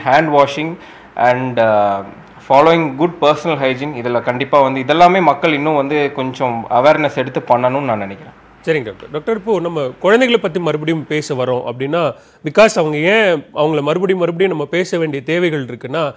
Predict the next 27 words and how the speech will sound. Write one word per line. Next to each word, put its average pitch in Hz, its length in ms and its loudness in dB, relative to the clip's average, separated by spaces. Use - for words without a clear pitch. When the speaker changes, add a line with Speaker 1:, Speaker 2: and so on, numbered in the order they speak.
Speaker 2:
அவங்க 185 340 4
தான் 185 180 -2
கடத்திகளாக 202 520 4
இருக்கிறார்கள், 127 640 -2
அவங்க 131 220 -6
டிரான்ஸ்மிட்டர்ஸா 170 760 0
இருக்காங்க 127 520 -2
அப்படிங்கிற 135 280 -6
ஒரே 131 220 -4
காரணம் 113 400 -8
தான். 107 160 -6
இப்போ 202 380 6
நீங்க 202 220 2
சொன்ன 233 220 4
மாதிரி 226 400 2
ஒரு 180 200 2
குழந்தை 240 460 6
வீட்ல 220 320 0
இருக்காங்க 160 580 2
அப்படிங்கிறதுனால 185 800 2
பள்ளிக்கூடம் 226 400 2
போகாம 220 360 0
வீட்ல 214 280 -2
இருந்தா 208 320 4
குழந்தைங்க 208 380 0
ஏதாவது 190 340 2
கேட்பாங்க, 170 580 0